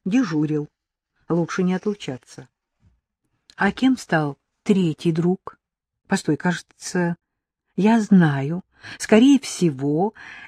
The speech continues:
это тот гинеколог, которого ты мне советовал. Снова в десятку. Только и смог выдохнуть Вадим. Как ты догадалась? Природная склонность к анализу.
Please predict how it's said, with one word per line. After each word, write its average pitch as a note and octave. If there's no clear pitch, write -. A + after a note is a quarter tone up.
это -
тот G3
гинеколог, G#3+
которого G#3+
ты D4
мне A#3
советовал. A#2
Снова C4+
в B3+
десятку. F#3
Только E3+
и D#3
смог F3
выдохнуть E3
Вадим. C3
Как -
ты C#3+
догадалась? C#3+
Природная F#3+
склонность B3+
к -
анализу. F#3